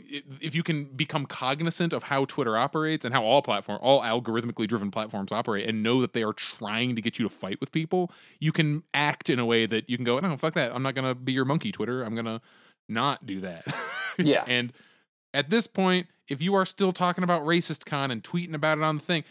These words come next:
Speaker 1: we all get it. Stop. Okay, hold up a second. I, I'm just scrolling down their things, and, like, every one of their tweets has a hundred retweets. <laughs> Okay, here we go.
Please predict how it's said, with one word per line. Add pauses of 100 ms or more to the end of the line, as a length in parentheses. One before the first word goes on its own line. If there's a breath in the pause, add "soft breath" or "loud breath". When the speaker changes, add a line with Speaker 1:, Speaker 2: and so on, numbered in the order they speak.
(140 soft breath)
Speaker 1:
we
all
get
it. (360)
Stop.
Okay,
hold
up
a
second. (320 soft breath)
I,
I'm
just
scrolling
down
their
things,
and,
like,
every
one
of
their
tweets
has
a
hundred
retweets.
<laughs>
Okay,
here
we
go.